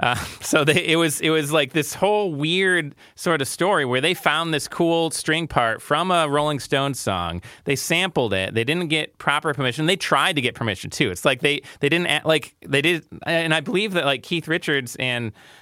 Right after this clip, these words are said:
uh, and Mick Jagger were, like, fine with it, and it's just the producer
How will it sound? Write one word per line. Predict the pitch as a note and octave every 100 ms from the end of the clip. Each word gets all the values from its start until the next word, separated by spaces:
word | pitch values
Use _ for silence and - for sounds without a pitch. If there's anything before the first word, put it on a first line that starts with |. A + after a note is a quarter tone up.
| -
uh, | - A#2 A2+ G#2+ -
and | B2 A2+ A#2+
Mick | D3
Jagger | - G3+ B3 C#3
were, | B2+
like, | A#2+ G2+
fine | - - F#3 A#3
with | A#2+ G2+
it, | F#2+ G2+
and | B2
it's | B2 -
just | D#3+ -
the | D3
producer | - A#2+ D#3 G3+ A2 F#2